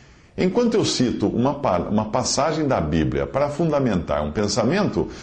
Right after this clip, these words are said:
você cita uma frase de Einstein para fundamentar o que você acredita.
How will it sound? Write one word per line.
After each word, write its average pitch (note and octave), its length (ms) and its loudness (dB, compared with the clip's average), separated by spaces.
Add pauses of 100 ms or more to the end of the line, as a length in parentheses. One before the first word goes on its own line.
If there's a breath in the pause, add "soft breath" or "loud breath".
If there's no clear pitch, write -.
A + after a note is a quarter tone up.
(160 loud breath)
você G#3 340 2
cita C3+ 540 0
uma C#3 440 0
frase F#2 460 0
de B2 160 2
Einstein C3+ 600 0 (340 loud breath)
para E3 180 0
fundamentar D#3 640 2
o C#3 60 0
que C#3 60 -4
você C#3 220 0
acredita. A2+ 640 0